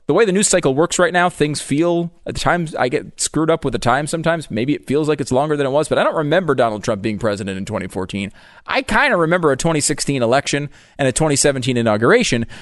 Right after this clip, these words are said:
but in twenty fourteen, a hundred and sixteen kids said they were abused and mistreated in custody by the Border Patrol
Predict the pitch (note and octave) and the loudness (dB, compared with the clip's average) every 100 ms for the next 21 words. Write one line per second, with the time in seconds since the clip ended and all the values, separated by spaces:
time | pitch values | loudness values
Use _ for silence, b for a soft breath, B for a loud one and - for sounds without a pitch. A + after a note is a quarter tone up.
0 | B E3 F3+ C4 A#3 - - F4 - - | B 0 2 2 2 0 2 2 2 -2
1 | D#3 G3+ - - _ _ _ - C#3+ B3 | -2 -4 -12 -16 _ _ _ 0 4 6
2 | A3 F#3 G#3+ - F#3+ E3+ D3 C#4 D#4 F#3+ | 4 2 -2 0 0 0 2 2 2 0
3 | F#3+ F3+ G3 G3 F#3 C#3 C#3 E3 E3+ E3+ | 0 4 4 4 2 2 2 4 4 2
4 | F3 C#3 - - D3 B2 A#2+ D#3 D#3+ G3 | 2 2 0 0 2 2 0 0 0 2
5 | G#3 - C3+ C#3 C#3+ D3 F3+ G#3 F3+ C#3+ | 0 -2 0 2 2 4 2 2 0 -2
6 | G2 E2 - | -2 -2 -8